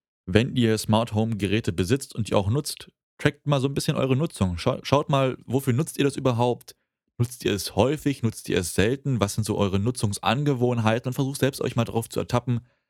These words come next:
wofür ihr es alles nutzt, wo es euer Leben einfacher macht und wo es vielleicht auch Sachen einfach nur umgeht.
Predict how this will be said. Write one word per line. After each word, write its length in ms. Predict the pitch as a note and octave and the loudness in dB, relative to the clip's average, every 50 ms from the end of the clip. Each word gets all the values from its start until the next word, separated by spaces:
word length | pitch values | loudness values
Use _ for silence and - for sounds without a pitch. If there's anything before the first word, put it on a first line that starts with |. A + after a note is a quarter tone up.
| _ _ _ _ _ _ - | _ _ _ _ _ _ 0
wofür 280 | A2 G#2 - - C#3 | 0 2 2 2 2
ihr 200 | B2+ A#2+ A2+ A2 | 2 2 2 0
es 180 | G#2+ - - _ | 0 -2 -2 _
alles 320 | - G#2+ G#2+ G#2+ G2 - - | 2 2 2 2 0 0 0
nutzt, 320 | C#3 E3+ - - - G2+ | 0 0 -2 -6 -4 0
wo 140 | G2 G#2+ A2 | 2 2 2
es 100 | G#2 - | 2 0
euer 140 | - G#2 G2 | 0 2 2
Leben 220 | G2 G#2+ G2+ F#2 | 2 0 0 0
einfacher 500 | - F2+ G#2+ C#3+ - - E3 - D#3 D3+ | 0 0 0 2 0 -2 -2 -2 -2 -2
macht 220 | D3+ D3 D3+ - | -2 -4 -4 -4
und 200 | - C3 A#2 - | -8 -8 -6 -2
wo 100 | C3 C3+ | -2 -2
es 80 | C3 C3 | -2 -2
vielleicht 320 | - - A2+ A2 A2+ - | 0 0 0 0 0 -2
auch 120 | - - G2+ | -4 -4 0
Sachen 320 | F#2 G2+ F#2+ - G#2 - | 0 -2 0 0 -2 -2
einfach 460 | F2 F#2 F#2+ F2+ F#2+ F#2 F2 - - _ _ _ _ _ _ _ _ | -2 -2 -2 0 -2 -2 -2 -4 -10 _ _ _ _ _ _ _ _
nur 180 | A2+ A2+ A2 G#2+ | -4 0 0 0
umgeht. 460 | G2+ G2+ F#2+ E2+ F2 D#2+ D2 - | 0 -2 -2 -2 -2 -2 -4 -6